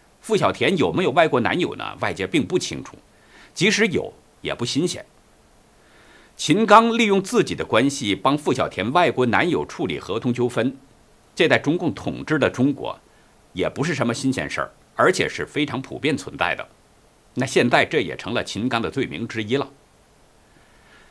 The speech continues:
第三呢，秦刚帮助傅小田采访外国政要，我认为这个可能性啊是很高的，但是这更算不上什么罪名了。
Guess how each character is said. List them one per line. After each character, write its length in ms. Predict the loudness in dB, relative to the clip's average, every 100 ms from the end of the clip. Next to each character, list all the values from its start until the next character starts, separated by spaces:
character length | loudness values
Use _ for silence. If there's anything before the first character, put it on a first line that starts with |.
| 0
第 100 | 0
三 220 | 2 2
呢， 160 | 2 2
秦 340 | 0 0 2
刚 400 | 4 4 4 2
帮 200 | 2 4
助 80 | 2
傅 160 | 2
小 160 | 0 0
田 280 | 0 -2 -2
采 280 | -2 -4 -2
访 260 | -4 -6 0
外 200 | 2 2
国 160 | -2
政 220 | -2 0 2
要， 220 | 0 0 -20 _ _ _ _ _ _ _ _
我 140 | 2
认 100 | 4
为 120 | 4 6
这 120 | 4
个 120 | 2
可 160 | -4 -10
能 120 | -10
性 200 | -10 -10
啊 180 | -12 -12
是 120 | -10
很 160 | -10 -8
高 180 | -8 -8
的， 120 | -14 _ _ _ _ _ _ _
但 160 | 4 6
是 220 | 2 -4 -12 -20 -20 _
这 140 | 0 0
更 240 | 2 0
算 200 | 2 0
不 80 | 0
上 160 | -4
什 120 | -4 -6
么 80 |
罪 160 | -4 -4
名 120 | -4
了。 220 | -8 -10